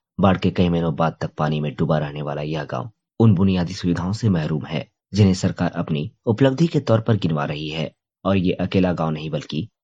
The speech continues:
ऐसे दर्जनों गांव हैं जहां लाखों मतदाता हैं और सबकी एक ही समस्या है। ये सभी अपने भावी नेता के रूप में ऐसा व्यक्ति की मांग कर रहे हैं जो उनके बीच रहकर उनकी समस्याओं को न केवल सुने,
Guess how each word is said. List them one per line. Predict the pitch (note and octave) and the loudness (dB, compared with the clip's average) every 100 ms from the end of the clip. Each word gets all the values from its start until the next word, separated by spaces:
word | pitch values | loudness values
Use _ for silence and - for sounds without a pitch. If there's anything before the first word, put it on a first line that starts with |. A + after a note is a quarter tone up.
| _ | _
ऐसे | A2+ A2 F#2+ | -2 0 2
दर्जनों | G#2+ A#2+ D3+ D#3 | 2 2 0 2
गांव | G#2+ G#2 | 2 4
हैं | G#2+ | 4
जहां | F#2 F2 | 2 0
लाखों | E2 D#2+ - | 0 -2 0
मतदाता | G2+ D2 C2+ C2 | 0 0 -8 -8
हैं | D2+ D#2+ - _ G2 | -8 -8 -12 _ 0
और | G2 | 0
सबकी | - D3 D#3 - | 0 -2 -2 0
एक | A2+ A2 | 0 2
ही | A#2 | -2
समस्या | - D#2+ - E2 | -2 -4 -4 -6
है। | E2 - _ - | -4 -8 _ 4
ये | B2 | 6
सभी | D3+ C3+ C3+ | 8 6 4
अपने | - A2+ G#2 | 0 2 2
भावी | E2 G2 | 2 2
नेता | F2+ E2 E2+ | 4 2 0
के | - D#2 | -4 -4
रूप | E2+ D#2+ | -4 -2
में | E2 | 0
ऐसा | C#2 D2 D2+ | 0 0 -2
व्यक्ति | D2 - | -2 -4
की | D#2+ D#2+ | -4 -2
मांग | D2+ D2+ | -2 -4
कर | D2+ | -6
रहे | C#2+ C#2+ | -8 -10
हैं | - D2 - _ - | -10 -10 -10 _ 0
जो | G2 | 2
उनके | - A#2+ C3 C#3+ | 4 2 2 4
बीच | G#2 G2 | 4 2
रहकर | D#2 D2+ D#2 | -2 -2 -2
उनकी | C2+ D2 D#2 | -4 -4 -8
समस्याओं | D2+ D2+ D#2 D#2 | -6 -6 -4 -4
को | D2+ D2 | -4 -4
न | D2 | -6
केवल | D2 D2+ D2 | -4 -4 -4
सुने, | - D#2+ C2+ | -4 -4 -4